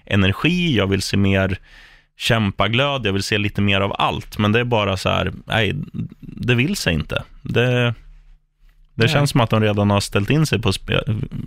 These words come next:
Speaker 1: att spela Championship nästa år.
Speaker 2: Mm. Tror du Ranier kommer få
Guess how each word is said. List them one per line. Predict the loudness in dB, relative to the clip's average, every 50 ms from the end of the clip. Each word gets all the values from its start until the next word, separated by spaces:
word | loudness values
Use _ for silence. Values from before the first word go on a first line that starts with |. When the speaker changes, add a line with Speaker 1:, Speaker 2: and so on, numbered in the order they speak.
| -8
Speaker 1:
att | -8 -6
spela | -2 0 2 2 2
Championship | 2 2 2 2 2 2 0 0 0 0 -2 0
nästa | 0 -2 -2 -2 -4 -6
år. | -6 -6 -8 _ -20 -20 -16
Speaker 2:
Mm. | -16 -16 -16 -18 -20 -20 -8 -2
Tror | 2 2 2
du | 4 2 2 2
Ranier | 2 2 2 2 0 0 0
kommer | 0 -2 -2 0
få | 0 -2